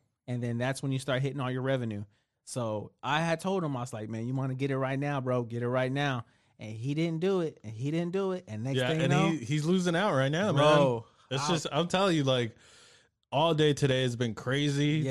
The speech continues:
Speaker 1: Yes.
Speaker 2: fact that they pulled it from the Robinhood app
Speaker 1: They
Speaker 2: is
Speaker 1: pulled not just from
Speaker 2: crazy.
Speaker 1: Robinhood, they had pulled it from Ameritrade. Um,
Speaker 2: Stash still has it. You can still buy it.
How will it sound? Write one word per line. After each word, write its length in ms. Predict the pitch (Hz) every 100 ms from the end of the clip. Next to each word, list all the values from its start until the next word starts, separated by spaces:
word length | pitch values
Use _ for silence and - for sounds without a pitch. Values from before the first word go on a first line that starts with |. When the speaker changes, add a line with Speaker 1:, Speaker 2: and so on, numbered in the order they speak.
| 131
Speaker 1:
Yes. 60 | 123
Speaker 2:
fact 200 | 139 131
that 100 | 135
they 120 | 127
pulled 360 | 117 - 160 151
it 80 | 147
from 320 | - 135 131
the 120 | 123
Robinhood 580 | 113 123 139 143 143 143
app 380 | 135 143 143 -
Speaker 1:
They 140 | 156
Speaker 2:
is 80 | 160
Speaker 1:
pulled 200 | 202 214
not 160 | 180 -
just 180 | 139 131
from 140 | 151
Speaker 2:
crazy. 80 | 143
Speaker 1:
Robinhood, 400 | 190 208 160 151
they 100 | 147
had 300 | 160 151 147
pulled 200 | 165 160
it 60 |
from 240 | 156 139 123
Ameritrade. 680 | 120 127 156 160 175 175 180 - _ _ _ -
Um, 320 | 131 123 110
Speaker 2:
Stash 360 | 107 147 214 -
still 180 | 139
has 280 | 113 117 117
it. 120 | 101 107
You 80 |
can 120 | 147 147
still 160 | 113
buy 220 | 92 92
it. 120 | 82